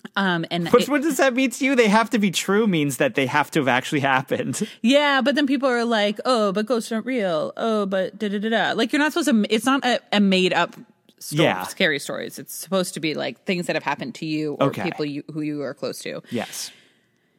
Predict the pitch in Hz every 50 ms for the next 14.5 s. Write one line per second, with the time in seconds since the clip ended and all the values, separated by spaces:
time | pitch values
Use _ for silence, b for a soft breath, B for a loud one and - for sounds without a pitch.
0 | b - - - 220 208 208 202 190 190 - 208 220 214 254 240 214 254 240 233
1 | 220 196 180 - 165 - _ _ _ _ _ _ - - - 190 160 170 185 202
2 | 208 233 247 247 240 277 240 - - - 175 170 165 160 147 143 156 165 185 190
3 | - - _ - - 185 175 - - 180 180 175 220 233 214 208 202 190 175 170
4 | 165 160 170 196 208 _ _ _ _ _ _ _ _ _ - - 165 165 160 160
5 | 160 156 151 151 156 156 151 - - 156 160 185 160 175 175 - 190 196 202 208
6 | 233 220 - - 180 175 175 170 165 175 - - - - 180 - 175 180 185 -
7 | 208 196 - - 180 170 170 170 170 - - 180 185 - - 208 196 208 208 226
8 | 233 226 240 233 240 247 226 226 214 208 208 208 220 190 185 175 170 170 160 151
9 | 156 - _ - - 180 - 180 180 202 165 - - 220 208 196 - - - 151
10 | 131 143 147 151 170 185 _ _ _ _ _ _ _ _ _ _ _ _ _ _
11 | _ _ _ _ _ - - B B B B B B B - 190 190 175 170 -
12 | 180 180 - 196 190 185 180 196 190 185 180 180 147 - 165 175 165 156 - -
13 | 170 160 156 156 156 151 151 - - 156 165 165 151 165 - 151 143 143 139 151
14 | - 165 - 139 143 147 143 226 -